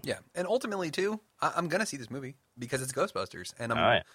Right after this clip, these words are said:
Speaker 1: and I'm probably gonna enjoy it very much. I'm probably just being, like, an old bitch about this right now, <laughs> so it, it, it happens, un-,
Speaker 2: I think it's gonna
Speaker 1: unfortunately.
Speaker 2: be fine.
Speaker 1: Yeah.
Speaker 2: I, what, what I'm actually even more worried about is the weird, uh, announcement, which I'm not sure if it's real or not, that people say, "Oh, and then after that, we're going to do an all-men's version."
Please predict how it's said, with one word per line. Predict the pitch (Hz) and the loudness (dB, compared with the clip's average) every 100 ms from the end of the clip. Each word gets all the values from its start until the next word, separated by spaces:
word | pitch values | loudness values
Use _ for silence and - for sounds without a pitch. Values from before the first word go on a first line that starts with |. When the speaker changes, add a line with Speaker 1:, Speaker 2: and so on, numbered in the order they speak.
| _ - | _ 2
Speaker 1:
and | |
I'm | 170 | 8
probably | 196 185 | 8 8
gonna | 170 156 | 2 2
enjoy | 135 127 123 | 2 2 2
it | |
very | 107 107 | 2 2
much. | 98 107 | 0 0
I'm | 113 | 4
probably | 131 135 | 6 6
just | 110 117 | 2 -4
being, | 110 104 - | -4 -6 -6
like, | 110 - | -8 -8
an | 113 | -6
old | 107 101 | -4 -4
bitch | 101 - | -6 -6
about | 90 92 | -6 -6
this | - | -4
right | 92 92 | -4 -2
now, | - | 0
<laughs> | |
so | - - 120 120 - - _ _ - | 2 4 2 -2 -4 -20 _ _ 0
it, | 151 | 2
it, | 160 160 165 | 4 4 4
it | 165 | 10
happens, | 175 165 143 | 12 10 6
un-, | 147 147 | 2 8
Speaker 2:
I | 269 | 8
think | 240 165 | 8 6
it's | 143 | 6
gonna | 113 | 6
Speaker 1:
unfortunately. | 98 | 4
Speaker 2:
be | |
fine. | 87 85 71 67 - | 2 2 2 -2 -6
Speaker 1:
Yeah. | 135 120 | 6 8
Speaker 2:
I, | 113 | 8
what, | 127 135 135 | 6 4 8
what | 147 | 10
I'm | 143 143 | 10 10
actually | 139 202 - 143 123 | 8 6 4 -4 -2
even | 131 117 | -2 -2
more | 110 123 143 | 0 2 2
worried | 98 90 90 | 2 0 2
about | 87 87 90 | 6 6 6
is | 92 95 | 0 -2
the | |
weird, | 90 95 104 104 101 92 - | -2 2 6 6 6 0 2
uh, | 73 60 62 | 6 6 6
announcement, | 92 95 98 98 95 90 92 | 4 6 6 4 -2 -2 -2
which | 92 - - - | -2 -2 -4 2
I'm | 98 98 | 4 6
not | 87 | 4
sure | - 82 | 2 -2
if | 78 | -2
it's | 78 85 | -6 -4
real | 82 85 82 | -2 -2 -2
or | 76 | 2
not, | 76 73 | 2 4
that | 82 76 - | 0 0 -4
people | 107 87 | -6 0
say, | 98 - | 6 10
"Oh, | 202 160 | 10 12
and | 147 190 | 10 10
then | 220 | 10
after | 190 - 139 | 10 6 6
that, | 151 104 | 8 8
we're | 110 | 4
going | 113 117 | 2 2
to | 113 | 2
do | 117 120 | 0 4
an | 120 | 8
all-men's | 143 139 165 190 117 | 10 10 6 4 2
version." | 95 87 80 78 | 2 2 2 -2